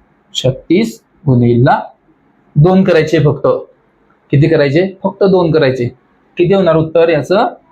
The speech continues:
बहात्तर. सहा दुने बारा, आजच्याला गेला एक, तीन दुने सहा आणि वरचा एक सात, म्हणजेच किती? बहात्तर.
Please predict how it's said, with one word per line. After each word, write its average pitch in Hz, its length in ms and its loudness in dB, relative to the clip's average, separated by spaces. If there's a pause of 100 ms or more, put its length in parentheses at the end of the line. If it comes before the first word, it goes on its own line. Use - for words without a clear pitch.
(300)
बहात्तर. 139 760 0 (120)
सहा 135 460 -2
दुने 135 760 0 (680)
बारा, 131 500 0 (120)
आजच्याला 127 340 -2
गेला 123 280 0 (140)
एक, - 280 -4 (540)
तीन 196 220 2
दुने 185 240 0
सहा 202 280 -2
आणि 180 240 0
वरचा 160 340 2
एक 202 220 0 (120)
सात, 160 260 -2 (680)
म्हणजेच 131 320 0
किती? 160 480 -2 (880)
बहात्तर. 147 680 0